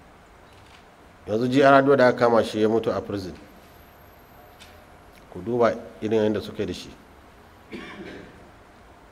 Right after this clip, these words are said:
Shi likitan na san shi, tare da shi muke karatun likita. Ya zo labari cewa bawan Allah nan bai da lafiya.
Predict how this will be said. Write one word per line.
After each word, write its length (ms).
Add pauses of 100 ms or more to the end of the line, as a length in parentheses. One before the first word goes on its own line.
(480)
Shi 180
likitan 560 (140)
na 160
san 200
shi, 160
tare 240
da 60
shi 100
muke 240
karatun 400
likita. 340 (2750)
Ya 260
zo 220
labari 580
cewa 420
bawan 440
Allah 220
nan 280
bai 240
da 120
lafiya. 520